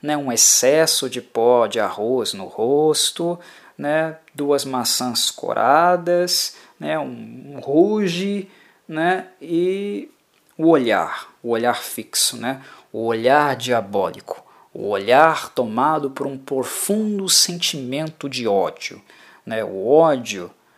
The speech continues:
ah, no olhar, né, um olhar que já estava matando-a mesmo antes do ato, um olhar que já estava assassinando ela antes mesmo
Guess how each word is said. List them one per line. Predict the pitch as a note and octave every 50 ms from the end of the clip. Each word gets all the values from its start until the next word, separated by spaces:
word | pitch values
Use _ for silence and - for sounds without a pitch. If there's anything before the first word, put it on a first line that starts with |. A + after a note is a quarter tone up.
| _ _ _ _
ah, | - G2 F#2+ F#2 F#2 F2+ - -
no | G#2+ G#2 G#2
olhar, | G2+ G2 F2+ F2 - E2+ E2 F2 - - _ _ _ _ _ _ _ -
né, | G#2 G#2+ G#2+
um | G#2+ A#2+ C3+
olhar | C#3 C3+ B2 A#2 A#2+ B2+ D3+ E3 E3+ E3
que | - C#3+ C3
já | C3 C#3 D3
estava | D#3 D3+ - - - D3 D3 D3
matando-a | C#3+ C#3+ C#3+ C3+ B2 - _ - E3 F3+ G3+ F#3+ D#3 B2+ A2 G#2 G2 - G2 F2+ F2 - - _ _ _ _ _ _ _ _ _ _ _ _ -
mesmo | C3 C3+ D3 D#3 D3+ E3 D3+ C3 B2
antes | B2 B2 A#2 - A#2 A#2 A#2
do | A2 G#2 F2+
ato, | F2 F#2 - - _ - - - _ _ _ _ - _
um | - A2+ A2+ A#2 A2+
olhar | G#2+ G#2+ A2+ B2 C#3+ D#3 E3+ E3+ E3
que | E3 E3 C#3
já | C3+ C3+
estava | B2+ - - - C#3 C#3 C#3+ C#3+ C#3+ C#3 C#3
assassinando | C3+ - - D#3+ D3 - - - D#3+ C3+ A#2+ A#2+ C#3 D#3+ F#3 F3+ D#3+ C3 G#2 G2+
ela | G#2+ A2 A#2 A#2+ A#2+ - - - - - _ _ _
antes | B2+ C3 B2+ - - C3+ -
mesmo | A#2+ G#2+ G#2+ A2+ A2 - B2+ B2+ B2+